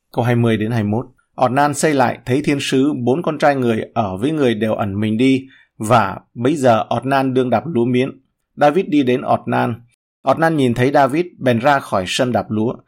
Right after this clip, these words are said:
sấp mình xuống đất trước mặt David mà lạy. Một phần vì vinh quang và uy nghiêm mà thiên sứ đã xuất hiện, điều mà bản chất yếu đuối và tội lỗi của loài người không thể chịu nổi, và một phần vì sợ sự báo thù của Chúa, lúc này đang đi vòng quanh vùng đất,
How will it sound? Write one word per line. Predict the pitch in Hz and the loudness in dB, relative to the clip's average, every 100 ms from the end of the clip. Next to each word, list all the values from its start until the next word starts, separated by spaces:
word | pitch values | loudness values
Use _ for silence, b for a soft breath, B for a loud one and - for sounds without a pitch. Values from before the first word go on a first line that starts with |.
| _ | _
sấp | - - 143 | -4 -2 0
mình | 113 | -2
xuống | - 123 | -2 0
đất | 151 175 - | 0 -2 -4
trước | 190 | -2
mặt | 143 104 117 | 0 0 0
David | 120 135 156 | 0 0 -2
mà | 110 | -2
lạy. | 92 95 - _ _ _ | -2 -4 -8 _ _ _
Một | 131 127 | -4 2
phần | 135 123 | 2 4
vì | 123 | 2
vinh | 117 156 | 2 -2
quang | 165 151 147 | 2 2 4
và | 113 | 0
uy | - 143 | 2 0
nghiêm | 151 151 151 120 | 0 -2 -4 -6
mà | 117 113 | -4 -4
thiên | 113 147 | 0 -2
sứ | 143 143 | 0 0
đã | 143 139 | 2 0
xuất | - 214 | 0 -2
hiện, | 156 117 - b b b - | 0 0 -2 b b b 0
điều | 131 127 | 4 6
mà | 117 | 4
bản | 104 95 | 2 -2
chất | 90 165 | -2 -2
yếu | 143 143 | 0 2
đuối | 131 147 | 2 2
và | 131 117 | 2 0
tội | 113 | 2
lỗi | 113 147 | 0 0
của | 117 | 0
loài | 107 113 | 0 2
người | 113 107 | 0 0
không | - 165 | -4 -2
thể | 120 | -4
chịu | - 127 | -2 -2
nổi, | 123 113 101 - - | 0 0 0 -6 -2
và | 120 | 0
một | 123 117 | 0 0
phần | - 117 104 | 0 0 0
vì | 113 110 | 0 0
sợ | - 110 117 | 0 0 0
sự | 113 | -2
báo | 117 165 | -2 0
thù | 147 117 - | 0 0 0
của | 104 | -8
Chúa, | - 120 123 - B B B | 0 0 0 -6 B B B
lúc | 147 180 | -2 2
này | 139 | 2
đang | 117 139 | 2 2
đi | 143 147 | 2 0
vòng | 113 117 107 | 2 2 2
quanh | 92 131 131 | 0 0 0
vùng | 104 101 | -6 -2
đất, | 104 | -2